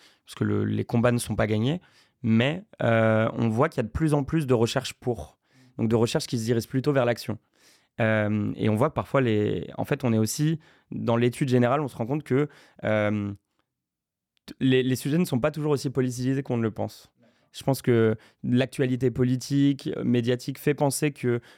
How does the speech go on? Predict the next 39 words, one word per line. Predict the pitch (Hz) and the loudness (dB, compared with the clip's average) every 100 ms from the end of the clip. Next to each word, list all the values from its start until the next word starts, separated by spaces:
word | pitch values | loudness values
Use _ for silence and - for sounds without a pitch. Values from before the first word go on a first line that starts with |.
| _ | _
tous | - | 0
les | 139 131 | 2 2
sujets | 135 131 | 0 -2
sont | 135 - | -2 -6
très | - 151 - 147 | -10 -10 -4 -2
politisés, | 143 135 131 131 120 127 127 131 127 | 0 -2 -4 -8 -2 2 4 4 2
très | 127 - 120 117 117 117 | 0 -4 -4 -2 -2 -4
dogmatiques, | 113 113 117 113 - 160 - - - _ | -4 -2 0 0 -4 -8 -12 -20 -20 _
alors | - 110 | -4 -2
que | 110 | 0
quand | 147 | 2
on | |
regarde | 135 127 120 | 2 2 2
les | |
recherches, | 110 101 - 165 110 | 2 2 0 -2 -2
elles | |
sont | - 104 | -2 -4
parfois | 107 - | -2 0
assez | 117 - | -2 0
simples, | 160 139 | -2 -2
hein. | 117 131 - - - | -4 -8 -16 -20 -8
C'est | - | -4
par | 107 | -2
exemple, | 104 104 131 127 | -2 -2 -2 2
euh, | 107 101 - - - - | 2 2 -2 -16 -12 -4
une | 107 | 0
personne | 117 - 127 131 110 | -2 0 2 2 2
qui | - | -2
cherche, | 107 123 - - | -2 -2 0 0
euh, | 107 107 - | 4 2 2
une | 117 | 0
association | 117 117 - 113 117 | 0 -4 -2 -2 0
L | 110 | 0
G | 107 | 0
B | 110 104 | 0 0
T | 120 | 0
dans | 104 | -2
son | - | -4
quartier, | 104 107 - 135 151 | -8 -8 -2 0 0